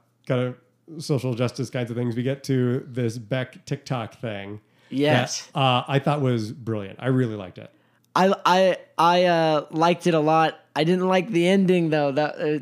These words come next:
Speaker 2: didn't have a strong ending, I thought.
Speaker 1: Okay, so talk to me a, a little bit about this film sketch.
Speaker 2: So he's this actor in, uh, New York who's, uh, he's playing this actor in New York where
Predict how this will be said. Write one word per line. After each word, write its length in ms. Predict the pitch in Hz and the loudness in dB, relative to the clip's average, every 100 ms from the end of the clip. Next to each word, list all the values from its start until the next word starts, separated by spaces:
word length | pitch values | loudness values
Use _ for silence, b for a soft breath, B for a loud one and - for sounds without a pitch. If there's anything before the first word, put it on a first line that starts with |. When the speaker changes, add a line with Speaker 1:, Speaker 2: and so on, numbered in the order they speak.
| - | -4
Speaker 2:
didn't 180 | 165 165 | -2 0
have 140 | 160 | 0
a 60 | 151 | -2
strong 360 | - 156 147 | -2 -2 0
ending, 300 | 147 143 131 | -2 -2 -4
I 100 | 117 | -6
thought. 420 | 113 120 98 - b b | -4 -4 -4 -6 b b
Speaker 1:
Okay, 180 | 147 131 | 0 0
so 140 | - 143 | -2 -2
talk 180 | 180 | -2
to 60 | 190 | 0
me 100 | 180 | 0
a, 80 | 170 | 0
a 240 | 175 165 | -2 -2
little 220 | 147 147 | 0 0
bit 80 | 139 | 0
about 240 | 131 127 - | -2 -4 -4
this 200 | 123 - | -6 -6
film 360 | - 135 123 | -4 -2 -2
sketch. 400 | - 117 - - _ - | -4 -10 -12 -16 _ -2
Speaker 2:
So 360 | 208 208 190 - | 2 4 2 0
he's 420 | 175 220 202 165 | 2 2 2 0
this 260 | 190 190 - - | 0 0 -2 0
actor 500 | 185 196 - 196 185 - | 0 2 2 2 2 -2
in, 440 | - 160 160 156 147 | 0 2 2 0 0
uh, 320 | 139 139 139 | 0 2 2
New 120 | 143 | 2
York 380 | 151 147 139 135 | 0 2 0 -2
who's, 340 | 143 139 131 127 | -2 -2 -2 -2
uh, 420 | 127 127 123 120 _ _ _ | 0 2 0 -2 _ _ _
he's 160 | 151 - | -8 -2
playing 220 | 165 147 | 2 2
this 140 | 135 | 2
actor 400 | 127 120 - 123 | 0 0 0 -2
in 220 | - - 123 | -2 -6 -4
New 80 | |
York 300 | 120 120 117 | -2 -2 -2
where 240 | 131 131 | -2 -2